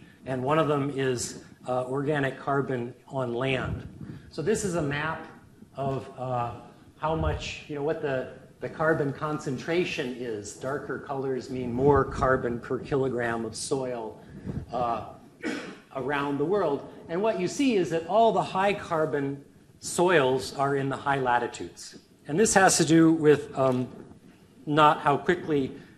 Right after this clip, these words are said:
plants grow, obviously, 'cause they grow more slowly up there, but rather how quickly the plant parts or the roots or something, uh, decompose once the plants die. So if it's frozen, it'll be like, you know, a frozen meatloaf in your freezer, it'll keep.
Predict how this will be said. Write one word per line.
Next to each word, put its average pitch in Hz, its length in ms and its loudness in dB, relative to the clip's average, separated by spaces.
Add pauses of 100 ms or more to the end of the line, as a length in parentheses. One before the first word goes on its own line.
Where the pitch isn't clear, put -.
(200)
plants 214 380 -2
grow, 120 340 0
obviously, 127 600 -2
'cause 113 240 -10
they 123 100 -4
grow 135 200 -2
more 127 180 -2
slowly 170 380 0
up 123 120 -4
there, 127 280 2 (480)
but 151 180 6
rather 147 400 6
how 156 140 4
quickly 156 600 0 (200)
the 131 80 -4
plant 160 400 -4
parts - 540 -2
or 131 80 -2
the 131 80 0
roots 151 320 -2
or 127 140 -2
something, 127 500 0 (220)
uh, 127 260 0
decompose 139 800 0
once 123 240 -8
the 120 60 -8
plants 120 340 -8
die. 113 320 -6 (600)
So 127 260 2
if 120 140 -4
it's - 140 -6
frozen, 151 520 4
it'll 143 180 2
be 139 140 -2
like, 131 320 0
you 147 80 4
know, 131 160 4
a 127 60 2
frozen 135 400 4
meatloaf 139 420 2
in 135 100 2
your 131 120 0
freezer, 143 420 6
it'll 131 160 4
keep. - 340 -2